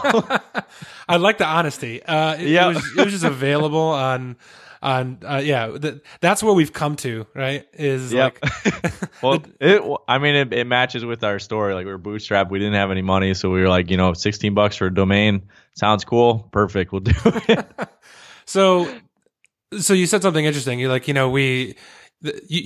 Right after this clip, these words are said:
Speaker 2: you can get jobs out of college, right? Like, you can apply to
Speaker 1: Yep.
Speaker 2: jobs, you can, you know, you can network and, and find something that, you know, you, you specialize in or something you went to school for. But you,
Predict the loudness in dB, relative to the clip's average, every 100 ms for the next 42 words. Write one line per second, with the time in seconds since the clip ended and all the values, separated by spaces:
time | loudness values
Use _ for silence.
0 | 0 0 0 0 0 0 0 0 -2 -2
1 | 0 -2 -2 -4 0 0 0 -4 -4 -2
2 | -2 0 2 0 0 0 0 0 -4 -4
3 | -8 -10 -12 -10 -6 -2 -2 -2 -4 -2
4 | 0 2 4 2 2 -4 -4 -10 -16 -20
5 | -18 -4 -2 2 0 2 -2 -2 0 0
6 | 0 -4 -2 0 0 -2 -6 -10 -6 -2
7 | -2 0 0 2 4 2 2 2 2 0
8 | -2 -2 -2 0 0 0 -2 0 2 2
9 | -2 -4 -6 -20 -20 -10 -2 0 4 6
10 | 6 6 2